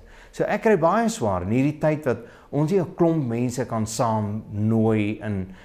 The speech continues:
sommer net kan braai en kuier nie.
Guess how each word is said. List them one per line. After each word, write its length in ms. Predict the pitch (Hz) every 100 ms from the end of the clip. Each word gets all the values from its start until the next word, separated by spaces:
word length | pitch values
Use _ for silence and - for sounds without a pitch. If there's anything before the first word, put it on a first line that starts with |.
| -
sommer 300 | - 175 165
net 200 | 143 135
kan 220 | 135 120 92
braai 560 | 98 98 104 98 104
en 160 | 104 101
kuier 360 | - 107 95 82 80
nie. 140 | 85